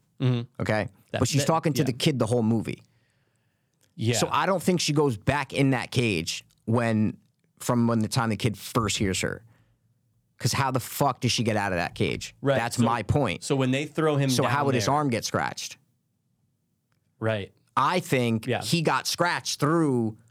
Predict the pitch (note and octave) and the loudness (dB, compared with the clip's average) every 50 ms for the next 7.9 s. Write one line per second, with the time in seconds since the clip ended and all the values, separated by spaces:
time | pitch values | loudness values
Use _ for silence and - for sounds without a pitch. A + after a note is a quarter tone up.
0 | - C3 B2 - - - - F3 E3+ B2 - E3+ E3 E3+ D#3 D3 C3 - D3+ C#3+ | -4 -2 -2 -2 -2 -2 0 0 0 0 2 2 2 2 2 2 0 0 0 -2
1 | C3+ - C3 B2 G#2 D3+ D#3 D#3 - C3 B2 A#2+ A#2 A2 - - - - D3+ D3 | 0 0 0 0 0 0 0 0 0 0 0 0 0 -2 -4 -6 -4 -2 0 0
2 | D3+ C3+ - - B2 G#2+ - A#2 F#2+ A2+ G#2+ G2+ G2 F#2+ G2 G#2 F#2+ G2 F#2 E2+ | 0 -2 -4 -4 -4 -2 -2 -2 -2 -2 -2 -2 -2 -2 -2 -2 -2 -2 -4 -6
3 | - - _ _ _ _ _ _ _ _ _ _ _ _ _ _ - A2 G#2 - | -8 -12 _ _ _ _ _ _ _ _ _ _ _ _ _ _ -4 -4 -4 -2
4 | - B2 A#2+ A2+ G#2+ G#2+ A2 A2+ A#2+ B2 B2+ B2+ - C#3+ C3+ E3 E3+ F3+ F#3 C#3 | 0 0 2 2 2 2 2 2 2 0 -2 -2 -4 -4 -4 -4 -4 -2 -2 -2
5 | A#2+ A#2+ A#2 A#2 A2+ G#2+ G#2 C#3+ C3+ C3 B2+ - - C#3 D#3+ E3+ A#2 C3 C#3 C#3+ | -2 0 0 -2 -2 -2 0 0 0 0 0 -2 -2 0 0 0 2 2 0 2
6 | C#3 C#3 C3 B2+ - - B2 A2+ B2 A2 - - B2 B2 B2 A#2+ A#2 A2+ G#2+ G2 | 2 0 0 -2 -2 -4 -2 -2 -2 -2 -2 -2 -2 0 0 0 0 -2 -2 -2
7 | F#2+ A#2+ A#2+ A#2 A2+ A2 G#2 D2+ A2 A#2 B2 A#2 A2 G#2 A#2 G#2+ G#2+ | -2 0 0 0 0 0 -2 -2 0 0 0 0 2 0 0 -2 -2